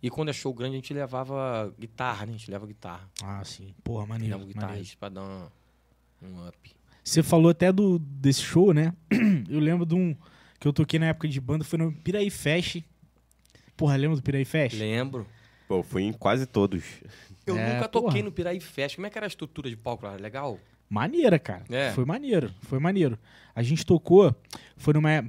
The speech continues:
Speaker 2: uma época mais à tarde, assim, pá, mas que já tava torando já.
Speaker 1: Uhum.
Speaker 2: Aí a gente tocou, foi bom pra caralho, assim, foi muito maneiro. Tão maneiro que eu esqueci até o microfone lá, filho.
Speaker 1: Ah.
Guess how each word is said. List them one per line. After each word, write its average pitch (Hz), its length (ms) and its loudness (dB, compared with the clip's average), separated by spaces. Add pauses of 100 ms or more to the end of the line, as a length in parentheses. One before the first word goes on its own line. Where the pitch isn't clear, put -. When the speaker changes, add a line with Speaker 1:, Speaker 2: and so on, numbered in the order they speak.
(120)
Speaker 2:
uma 143 180 -2
época 151 240 -4
mais 151 260 -4
à 151 80 0
tarde, 151 440 2
assim, 151 360 -2 (100)
pá, 156 320 -4 (360)
mas 113 180 -10
que 135 140 -10
já 139 120 -4
tava 151 360 -6 (380)
torando 160 540 0
já. 135 280 -2
Speaker 1:
Uhum. 127 240 -12 (1200)
Speaker 2:
Aí 139 200 2
a 165 60 6
gente 175 240 2
tocou, 185 340 4
foi 208 160 4
bom 156 200 2
pra - 120 -6
caralho, 214 460 2
assim, 147 220 0
foi 147 180 0
muito 170 240 2
maneiro. 180 460 4 (320)
Tão 262 160 10
maneiro 247 440 8
que 262 80 -4
eu 269 40 0
esqueci 247 380 2
até 240 160 4
o 262 40 4
microfone 247 580 0
lá, 151 220 0
filho. - 280 -12 (100)
Speaker 1:
Ah. 247 580 -10